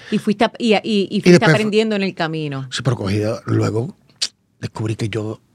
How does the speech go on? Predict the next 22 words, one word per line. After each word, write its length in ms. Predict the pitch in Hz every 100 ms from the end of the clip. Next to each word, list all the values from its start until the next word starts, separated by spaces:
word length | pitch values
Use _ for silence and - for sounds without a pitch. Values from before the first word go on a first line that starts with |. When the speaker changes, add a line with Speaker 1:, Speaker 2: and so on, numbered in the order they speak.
| -
Speaker 2:
solamente 540 | - 131 113 104 101 104
iba 80 |
a 40 | 95
hacer 180 | 127 135
esto 360 | - 120 127 _ _ _ _ _ _ - - _ -
y 100 | 127
no 100 | 110
soy 180 | 110 107
tan 160 | 98
tonto. 400 | 113 196 - - _ _ _ _ _ _ _ _ _ _ _ _ _ _
Cogí 260 | 117 92 101
un 80 | 98
mon-, 180 | 95 - -
he 80 | 104
cogido 320 | 92 104 95
muchos 240 | 98 113
talleres 340 | 135 135 117 139
fuera 220 | 110 101
de 140 | 92
Puerto 280 | - 98 -
Rico. 380 | - 170 - - _ _
Speaker 1:
Claro, 440 | 165 147 143 131